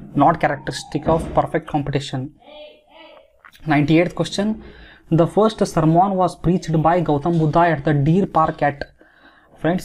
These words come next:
the right answer is Sarnath. ಗೌತಮ್ ಬುದ್ಧ ಪ್ರೀಚ್ಡ್ ಅಂದ್ರೆ ಅವರು ಬೋಧನೆ ಮಾಡ್ತಾರೆ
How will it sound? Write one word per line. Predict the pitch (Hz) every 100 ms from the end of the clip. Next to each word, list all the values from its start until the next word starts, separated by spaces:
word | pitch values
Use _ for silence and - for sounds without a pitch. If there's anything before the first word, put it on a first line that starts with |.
| -
the | 151
right | 160 180 170
answer | 160 160 170
is | 202 - - - - - -
Sarnath. | - 143 147 143 139 - - _ - _ _ - - - - - - - - - - - _ _ - 147
ಗೌತಮ್ | 147 170 165
ಬುದ್ಧ | 151 139 180 214 _ _ _ _ _ _ _ _ _ -
ಪ್ರೀಚ್ಡ್ | 165 165 147 147
ಅಂದ್ರೆ | 139 175 202 - 151
ಅವರು | 151 151 147 143 165 - - 151 147
ಬೋಧನೆ | 160 156 147
ಮಾಡ್ತಾರೆ | 139 - 139